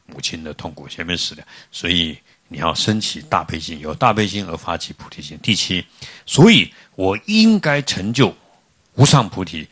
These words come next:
度拔一切有情出生死苦。所以各位一定要决心成佛，啊！但是成佛的过程，多少的痛痛快快、快快乐都成为资粮就好，痛苦布施给，就是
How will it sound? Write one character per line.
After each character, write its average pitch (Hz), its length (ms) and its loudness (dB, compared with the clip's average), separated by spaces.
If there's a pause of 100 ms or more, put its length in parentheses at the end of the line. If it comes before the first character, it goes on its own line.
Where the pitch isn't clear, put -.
(280)
度 196 180 6
拔 90 300 4
一 101 140 -4
切 107 260 0
有 78 220 -10
情 76 280 -10 (120)
出 101 500 -4
生 95 400 -4
死 80 340 -6
苦。 - 120 -20 (680)
所 - 160 -4
以 - 20 -4
各 95 100 2
位 90 100 2
一 82 60 0
定 80 100 -6
要 76 320 -4
决 78 220 -12
心 92 500 -6 (120)
成 - 260 -8
佛， - 320 -18 (600)
啊！ 73 300 -16 (400)
但 95 140 -4
是 92 120 -2
成 110 220 0
佛 107 140 2
的 98 80 0
过 107 160 0
程， 85 420 -8 (340)
多 110 240 4
少 78 200 -4
的 80 140 -8
痛 101 240 -8
痛 80 240 -10
快 - 380 -8
快、 85 140 -16
快 - 180 -10
快 98 160 -6
乐 90 120 -6
都 135 200 -4
成 92 240 -8
为 90 80 -6
资 95 260 -8
粮 73 220 -8
就 82 120 -4
好， - 120 -12
痛 135 200 2
苦 82 220 -10 (220)
布 107 120 -2
施 95 160 -2
给， 78 160 -10 (420)
就 82 140 -10
是 82 140 -2